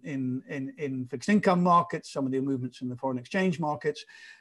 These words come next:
uh, and also in the commodity markets. Actually, the most standout for me within macro funds is actually the commodity focused macro funds are having a very strong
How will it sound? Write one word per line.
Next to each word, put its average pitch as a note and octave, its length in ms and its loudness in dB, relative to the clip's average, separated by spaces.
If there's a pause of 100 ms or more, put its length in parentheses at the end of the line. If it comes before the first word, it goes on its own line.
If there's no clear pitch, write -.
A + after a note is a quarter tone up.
uh, F3+ 180 4
and G#3 140 8
also C4 180 8
in G3+ 60 8
the F3+ 60 6
commodity G3+ 440 8
markets. C3 460 2
Actually, E3+ 240 -4
the E3 60 0
most E3+ 240 0
standout E3 440 4
for C#3 100 -4
me F3+ 240 4
within C#3 380 2
macro C#3+ 360 0
funds B2 360 -4
is C3+ 100 -4
actually D3 280 -4
the B2+ 100 -4
commodity D#3 500 -2
focused A#2+ 420 -8
macro C3 320 -8
funds B2 340 -4
are C#3 60 -2
having C3 240 0
a A#2+ 40 -2
very C3+ 300 4
strong B2+ 440 0